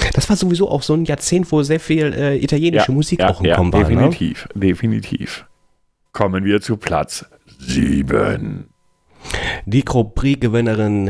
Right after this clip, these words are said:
Speaker 1: Nicole mit „Ein bisschen Frieden“.
Speaker 2: Ein bisschen Frieden, ein bisschen Freude. Ja, äh, Platz sechs.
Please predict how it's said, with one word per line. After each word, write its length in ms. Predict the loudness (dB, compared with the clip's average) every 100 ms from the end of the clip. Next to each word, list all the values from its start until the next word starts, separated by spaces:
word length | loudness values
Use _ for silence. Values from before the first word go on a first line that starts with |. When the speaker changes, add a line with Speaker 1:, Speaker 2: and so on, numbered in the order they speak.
| 0 0
Speaker 1:
Nicole 420 | 0 -2 0 0
mit 320 | -4 -8 -8
„Ein 220 | -4 -4
bisschen 560 | 0 0 0 0 -2 -2
Frieden“. 560 | -8 -4 -2 -2 0 0
Speaker 2:
Ein 240 | 0 0
bisschen 560 | 0 -2 -2 -2 0 0
Frieden, 840 | -2 0 0 0 0 0 0 -4
ein 240 | -2 -2 -2
bisschen 560 | -8 -10 0 0 0
Freude. 720 | -2 -2 0 0 0 0 -2 -2 -6
Ja, 220 | 0 0 2
äh, 180 | 0 0
Platz 580 | -2 0 -2 -4 -14 -10
sechs. 960 | -6 -2 0 -2 -6 -6 -4 -4 -6